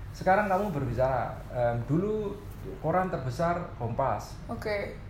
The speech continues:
Speaker 1: Tersenggal-senggal sekarang. Dulu apa, radio apa, tersenggal-senggal. Dulu T V,
Speaker 2: Iya,
Speaker 1: tersenggal-senggal.
Speaker 2: benar, benar, benar.
Speaker 1: Wah,
Speaker 2: Sekarang T V mana, siapa yang menonton?
Speaker 1: Eh, iya kan? Ya, ya, generasi yang nonton ya generasinya seperti Pak D, seperti itu aja udah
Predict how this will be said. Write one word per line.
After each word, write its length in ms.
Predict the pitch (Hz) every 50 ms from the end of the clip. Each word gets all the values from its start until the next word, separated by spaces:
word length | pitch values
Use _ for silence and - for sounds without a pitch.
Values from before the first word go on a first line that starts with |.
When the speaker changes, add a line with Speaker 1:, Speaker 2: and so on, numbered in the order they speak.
| - -
Speaker 1:
Tersenggal-senggal 800 | - 160 139 - 170 160 127 123 120 123 - 202 208 175 139 117
sekarang. 340 | 101 - - 110 98 98 95 95 98 - - - - -
Dulu 540 | - 143 156 165 190 208 214 220 208 196
apa, 500 | - - 123 165 - - 196 196 190 190
radio 560 | 185 185 180 180 - 170 170 185 196 202 185 92
apa, 480 | - - - 202 196 180 143 - - - - -
tersenggal-senggal. 680 | 117 120 117 139 147 143 143 143 - 196 165 147 143 139 139
Dulu 240 | 143 151 180 202 214 214
T 160 | - 202 196
V, 100 | 180 165 - 104 101 - - -
Speaker 2:
Iya, 80 | - 240
Speaker 1:
tersenggal-senggal. 680 | - - 156 165 147 143 135 147 - 240 254 262 - 156
Speaker 2:
benar, 140 | 151 285 269
benar, 100 | 269 285
benar. 180 | 294 269 254 254 - - - - - - - 233 233 - - -
Speaker 1:
Wah, 240 | - - - - -
Speaker 2:
Sekarang 320 | 269 277 302 302 359 392
T 140 | 415 381 370
V 40 | - 440
mana, 160 | 440 453 415
siapa 240 | 427 - 359 285 240
yang 100 | 226 220 208
menonton? 220 | 214 214 208 208 196 170 175
Speaker 1:
Eh, 220 | 170 160 156 - - - - - -
iya 140 | - 139 139 139
kan? 160 | 185 226 226 - - - - - - - - - - - - - - - - 170
Ya, 320 | 185 214 226 214 202 196
ya, 240 | 208 214 220 190 156 151
generasi 460 | - 156 143 143 147 151 151 156 196
yang 120 | 180 160 165
nonton 220 | 165 165 196 247
ya 140 | 277 269 196
generasinya 580 | 147 147 135 135 127 131 127 127 - 147 143
seperti 360 | 135 - - - 127 - 139 135
Pak 220 | - 117 85 76
D, 160 | - - 139
seperti 280 | 135 - - - 139 147
itu 100 | 160 170
aja 260 | 170 170 - 220 240
udah 240 | 220 151 135 123 107